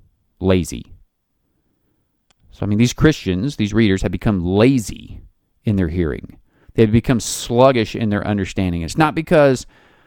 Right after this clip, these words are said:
the teaching was too hard. It's not because the, the author was a bad teacher or somehow they were too stupid to be able to comprehend this.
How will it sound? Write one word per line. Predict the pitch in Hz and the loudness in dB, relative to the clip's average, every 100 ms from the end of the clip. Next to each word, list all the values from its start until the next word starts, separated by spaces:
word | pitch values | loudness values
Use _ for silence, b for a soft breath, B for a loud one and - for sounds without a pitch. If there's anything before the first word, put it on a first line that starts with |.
| b b | b b
the | - | -4
teaching | - 143 139 | 0 0 0
was | 110 - | -2 0
too | 123 107 | 0 4
hard. | 87 78 | 4 2
It's | 87 | -2
not | 135 131 117 | 0 0 -2
because | 156 170 151 151 139 | -4 2 2 2 -4
the, | 120 101 - | -6 -6 0
the | 117 - _ - | 0 0 _ -6
author | 110 143 143 | -4 0 0
was | 117 107 | 0 2
a | |
bad | 107 107 104 - | 4 2 0 -4
teacher | 160 143 120 107 90 80 | -4 -4 -2 0 0 2
or | 120 113 | 4 4
somehow | - 156 147 143 131 | 4 0 2 4 4
they | 135 | 2
were | 127 | 2
too | - 147 | 0 -2
stupid | - 180 185 139 117 | 2 2 4 2 2
to | |
be | 120 | 2
able | 117 110 | 2 2
to | |
comprehend | 135 123 - 104 160 151 | 2 0 0 -2 -2 -2
this. | 98 - | -4 -6